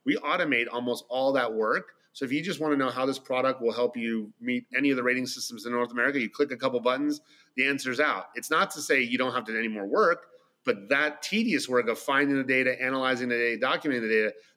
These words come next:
that's automated for you. Now think about the bigger, higher order problem to go solve. So I think the democratization of some of that should, should happen, and the solutions are gonna come from within.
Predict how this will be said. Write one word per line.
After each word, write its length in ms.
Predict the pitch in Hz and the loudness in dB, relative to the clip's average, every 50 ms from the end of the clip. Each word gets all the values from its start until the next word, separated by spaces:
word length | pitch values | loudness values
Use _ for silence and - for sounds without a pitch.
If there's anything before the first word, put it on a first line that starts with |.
| _ | _
that's 340 | 101 104 143 175 208 - - | -2 0 2 2 2 2 2
automated 420 | 156 139 131 127 120 117 113 113 | 2 4 4 4 2 2 0 0
for 140 | 107 - 120 | -2 -2 -2
you. 160 | 113 110 110 | -2 -2 -2
Now 320 | 110 120 131 143 156 151 143 | -2 0 2 2 2 2 0
think 240 | 131 - 147 131 127 | 0 0 -2 0 0
about 180 | 120 120 110 | 0 0 0
the 60 | 117 | -2
bigger, 480 | 107 101 113 113 113 113 113 110 107 104 - - - _ | -2 -2 0 2 2 4 4 4 2 0 -4 -16 -20 _
higher 320 | - - - 120 123 120 117 | -12 -4 0 2 2 4 4
order 320 | 117 120 113 107 107 110 | 4 4 4 4 2 0
problem 480 | 107 - - 113 110 107 107 107 101 101 | 0 -2 -4 -4 -4 -4 -6 -6 -8 -8
to 80 | 101 | -8
go 120 | 98 104 101 | -6 -6 -6
solve. 380 | 92 - - 120 117 117 107 | -6 -4 -4 -4 -4 -4 -4
So 100 | - 123 | -4 -4
I 40 | 117 | -2
think 160 | 117 156 165 | -2 0 0
the 80 | 151 143 | 0 0
democratization 1200 | 123 123 120 117 120 123 - 139 120 113 104 101 110 110 120 123 - - 117 104 101 101 98 98 _ _ _ _ _ _ _ _ - 120 | 0 0 0 0 0 0 -2 -4 -4 -4 -4 -4 -4 -4 -4 -4 -4 -6 -6 -8 -8 -8 -10 -12 _ _ _ _ _ _ _ _ -4 -2
of 160 | 120 117 - | -2 0 0
some 180 | - 135 120 | -2 -4 -4
of 80 | 120 107 | -2 -2
that 300 | 113 110 107 107 107 - | 0 0 0 0 -4 -6
should, 340 | - - - - 123 107 98 | -8 -6 -4 -4 -4 -6 -6
should 200 | - - - - | -6 -8 -8 -6
happen, 420 | 101 113 113 123 131 - 180 185 | -4 -2 -2 -2 -2 -4 -4 -4
and 200 | 160 127 120 117 - _ _ _ _ | -4 -4 -4 -6 -8 _ _ _ _
the 80 | - 156 | -8 -8
solutions 460 | - - 147 156 170 160 - 156 131 | -4 -2 0 0 0 0 0 0 2
are 140 | 127 127 143 | 2 2 4
gonna 180 | 143 139 131 123 | 2 2 0 0
come 260 | - - 139 127 120 | -2 -2 -4 -4 -2
from 180 | 123 120 110 | -4 -4 -2
within. 320 | 107 107 104 - 107 90 | -2 -4 -4 -4 -6 -8